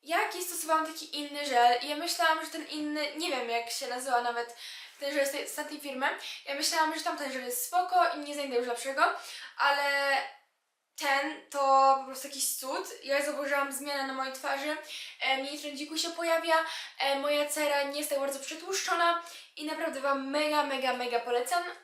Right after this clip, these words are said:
On kosztuje, e, trzydzieści złotych. E, to jest dla mnie tak szczerze taka średnia cena jak na żel, e, ale on też jest wydajny, ponieważ mam go cztery tygodnie, a straciłam, no, ponad pół opakowania. Żel jest ba-, bardzo taki gęsty.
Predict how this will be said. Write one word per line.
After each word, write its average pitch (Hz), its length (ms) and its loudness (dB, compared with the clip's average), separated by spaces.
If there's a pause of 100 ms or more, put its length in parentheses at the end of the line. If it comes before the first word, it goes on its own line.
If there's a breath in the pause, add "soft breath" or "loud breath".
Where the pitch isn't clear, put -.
(140)
On 294 140 -4
kosztuje, 285 560 0
e, 269 140 0
trzydzieści 294 420 -2
złotych. 370 400 0 (800 loud breath)
E, 359 260 6
to 381 240 -2
jest 523 240 2
dla 403 100 6 (120)
mnie 415 260 -2
tak 381 100 -2
szczerze 349 320 -2
taka 330 240 0
średnia 359 520 0
cena 381 220 0
jak 349 200 2
na 349 180 0
żel, 359 380 4 (400 loud breath)
e, 302 380 0
ale 349 300 6
on 339 180 0
też 349 160 0
jest - 220 -6
wydajny, 302 680 2 (160)
ponieważ 294 340 -2
mam 190 260 -2
go 196 120 0
cztery 214 260 -6
tygodnie, 202 580 -4
a 277 120 4
straciłam, 294 540 -2
no, 285 100 -4
ponad 294 340 -2
pół - 180 -10
opakowania. 277 720 2 (420 loud breath)
Żel 302 180 -4
jest 302 120 -4
ba-, 294 400 -4
bardzo 294 220 -4
taki 277 240 -10
gęsty. 339 380 0